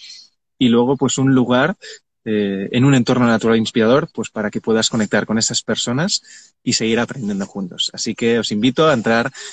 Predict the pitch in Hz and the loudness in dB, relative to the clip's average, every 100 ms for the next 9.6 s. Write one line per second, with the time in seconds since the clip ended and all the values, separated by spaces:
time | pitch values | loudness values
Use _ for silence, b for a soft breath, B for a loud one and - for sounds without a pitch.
0 | B - 104 101 143 160 113 110 113 104 | B -8 -4 2 2 2 0 0 0 -4
1 | 101 - 165 226 226 110 101 101 - 151 | -4 -4 -2 -2 -2 -4 -4 -4 -4 -2
2 | 175 196 214 - - 110 101 113 127 127 | 0 0 -2 -8 -8 -6 -4 0 0 0
3 | 120 127 123 147 B B B B _ 117 | -2 0 0 -2 B B B B _ 0
4 | 107 107 98 101 101 - 143 156 147 113 | 2 0 0 0 -2 0 2 2 2 0
5 | 104 101 110 - 120 - 156 117 - 107 | 0 2 0 0 -2 0 0 -2 -2 2
6 | 233 - - 110 113 - 151 170 202 B | 2 2 -4 -4 -4 -4 -2 -2 -2 B
7 | B B 160 160 147 143 139 147 - 120 | B B -2 0 0 0 0 -2 -2 -2
8 | 127 120 95 90 - - - 110 107 104 | -2 -6 -8 -10 -16 -14 -14 -10 -6 -6
9 | 101 104 101 101 127 160 | -6 -4 -4 -2 -2 -2